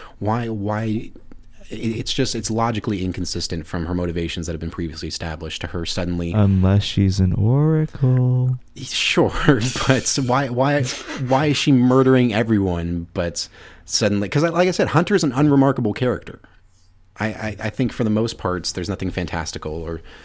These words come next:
Speaker 1: or
Speaker 2: No, he just has the naivety, and that's kind of what misleading saw in him, as Rue so eloquently put it, as its target. But, uh, <laughs> the, uh, she, she, I think this might, she doesn't even really need to be an oracle, but maybe just some sort of, like,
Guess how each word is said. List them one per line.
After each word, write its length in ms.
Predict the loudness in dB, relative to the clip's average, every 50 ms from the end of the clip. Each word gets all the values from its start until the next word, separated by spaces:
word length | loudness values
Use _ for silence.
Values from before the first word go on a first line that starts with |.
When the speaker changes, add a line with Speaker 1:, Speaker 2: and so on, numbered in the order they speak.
| -20 -20 -20 -20 -20 -20 -14 -10
Speaker 1:
or 240 | -8 -6 -6 -6 -8 -12 -14 -18 -20 -20 -20 -20 -20 -20 -20 -8 -2
Speaker 2:
No, 160 | 2 4 4
he 60 | 4
just 200 | 4 4 4 4
has 160 | 4 4 4 2
the 60 | 2
naivety, 600 | 4 4 4 4 2 2 0 0 0 -2 -2 -4 -6 -12 -16 -8
and 200 | -4 -2 0 2
that's 160 | 0 0 0
kind 120 | 0 0 0
of 60 | 2
what 80 | 2 0
misleading 380 | 0 -2 -2 -2 -2 -2 -2 -2
saw 260 | 0 0 2 2 2
in 60 | 2
him, 200 | 2 2 0 2
as 260 | 0 0 0 0 -4 -8 -12 -14 -10 -2
Rue 220 | 0 2 4 4 4
so 100 | 4 2 2
eloquently 460 | 2 2 2 0 0 0 0 0 0
put 220 | 2 2 2 2
it, 80 | 2 2
as 200 | 2 2 0 0
its 280 | -2 -4 -6 -8 -10 -10 -12
target. 480 | -4 0 2 2 2 2 2 0 0 -2 -4 -8 -4 0
But, 200 | 4 4 4 4
uh, 220 | 4 2 2 0 -2 -2 -4 -4 -4 -4 -4 -4 -4
<laughs> 420 | -4 -4 -8 -18 -20 -20 -16 -6 -2
the, 220 | 2 2 4 4 4
uh, 280 | 4 4 4 2 0 -2 -6 _ _ _ _ _ _ -20 -16 -14 -10 -6
she, 380 | -2 2 2 2 2 2 0
she, 240 | 0 0 0 0 0 2
I 120 | 2 2 2
think 160 | 2 2 2
this 180 | 2 2 4 4
might, 220 | 4 4 2 0 -6 -14 -12 -6
she 140 | -2 0 0
doesn't 100 | 2 2
even 120 | 2 4
really 160 | 4 4 4
need 100 | 4 2
to 40 | 2
be 100 | 2 2
an 40 | 2
oracle, 320 | 2 2 2 4 2 2
but 120 | 2 2 2
maybe 180 | 2 2 2 2
just 160 | 0 0 0
some 200 | 0 0 0 0
sort 260 | 0 2 2 2 4
of, 160 | 2 2 0
like, 640 | 0 0 2 2 2 0 -2 -4 -6 -12 -18 -18 -18